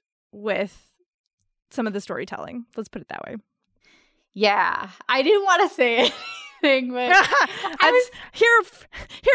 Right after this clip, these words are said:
Speaker 1: with unpopular <laughs> opinions
Speaker 2: I know,
Speaker 1: today.
Speaker 2: I know. I, I did do the watching a few things, and obviously it wasn't the one
Speaker 1: Yes.
Speaker 2: that I continued watching, and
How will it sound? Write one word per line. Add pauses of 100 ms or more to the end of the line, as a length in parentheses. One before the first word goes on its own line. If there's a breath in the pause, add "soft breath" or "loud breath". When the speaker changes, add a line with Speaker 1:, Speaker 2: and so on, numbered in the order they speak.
Speaker 1:
with
unpopular
<laughs>
opinions
Speaker 2:
I
know, (100)
Speaker 1:
today.
Speaker 2:
I
know.
I,
I
did
do
the
watching
a
few
things,
and
obviously
it
wasn't
the
one
Speaker 1:
Yes.
Speaker 2:
that
I
continued
watching,
and